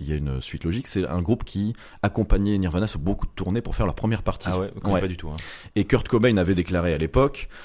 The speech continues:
Speaker 1: euh, que, euh, le leader, euh, de Chalkbore, qui s'appelle Troy Van Balthazar,
Speaker 2: <laughs>
Speaker 1: était selon lui le, euh, enfin grosso modo il l'avait adoubé, voilà. Et donc c'était,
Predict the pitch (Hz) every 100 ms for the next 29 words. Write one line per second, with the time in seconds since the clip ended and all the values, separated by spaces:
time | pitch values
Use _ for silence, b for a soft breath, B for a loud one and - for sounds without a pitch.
0 | B - 87 85 - 107 107 104 78 80
1 | 78 78 76 76 78 87 90 98 92 76
2 | 71 67 65 69 76 - 71 76 120 -
3 | 71 76 73 - 98 78 76 80 71 76
4 | - 73 90 117 113 - 214 180 160 117
5 | - 131 127 120 101 90 95 113 120 95
6 | 85 82 69 - B B 73 73 104 104
7 | 123 135 156 120 110 107 110 87 - -
8 | 82 67 - B B B 110 117 175 -
9 | - 101 151 156 -